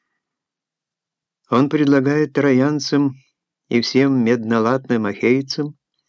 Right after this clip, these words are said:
на многоплотную землю сложить боевые доспехи. Сам же один на один с Менелаем, любимцем Ареса, вступит он в бой за Елену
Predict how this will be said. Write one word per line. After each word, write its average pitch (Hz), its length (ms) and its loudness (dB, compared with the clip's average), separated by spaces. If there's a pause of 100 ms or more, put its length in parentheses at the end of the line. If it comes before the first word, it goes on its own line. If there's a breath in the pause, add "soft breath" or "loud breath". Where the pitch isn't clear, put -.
(1000)
на 113 120 0
многоплотную 131 840 2
землю 135 460 0
сложить 117 480 0
боевые 107 500 0
доспехи. 95 680 -6 (2250)
Сам 131 360 0
же 139 420 -2 (520)
один 113 400 0
на 120 120 2
один 123 360 0
с - 160 -12
Менелаем, 120 760 -2 (180)
любимцем 117 680 -2
Ареса, 127 480 -4 (1040)
вступит 113 460 -2
он 113 160 0
в 92 160 -6
бой 107 380 0
за 95 160 -6
Елену 107 580 -2